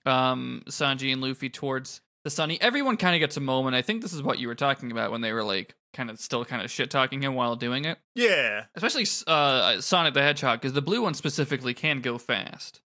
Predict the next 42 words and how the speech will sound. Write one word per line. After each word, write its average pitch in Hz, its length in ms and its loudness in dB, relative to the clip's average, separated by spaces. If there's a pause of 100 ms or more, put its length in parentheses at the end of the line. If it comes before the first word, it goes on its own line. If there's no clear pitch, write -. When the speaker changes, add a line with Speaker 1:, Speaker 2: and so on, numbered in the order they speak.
(240)
Speaker 1:
They're 135 120 2
all 123 140 4
like, 117 240 0
"You 147 80 -6
suck 156 280 0
shit. 147 460 0
Anyways, 123 480 -2 (260)
get 127 140 0
outta 135 180 4
here." 131 280 0 (220)
I 180 80 2
guess 233 160 4
that's 269 140 2
the 214 140 2
extent 196 420 0
to 190 60 2
which, 175 220 0
the, 131 80 0
I 165 60 6
mean, 160 360 0
obviously 147 360 -4
they 117 80 -8
can't 117 240 -10
be 104 100 -14
nice 135 340 -8
to - 120 -10
him, - 200 -12 (120)
but - 240 -8 (340)
they're 151 160 6
also 160 260 4
clearly 143 580 0
helping 143 440 0
him 147 160 0
through 135 300 -6
action, 143 500 -4 (200)
<laughs> - 200 -20
which 170 180 -2
is, 165 240 -2 (400)
I 139 60 0
guess, 143 200 2
more 143 300 2
than, 147 420 -6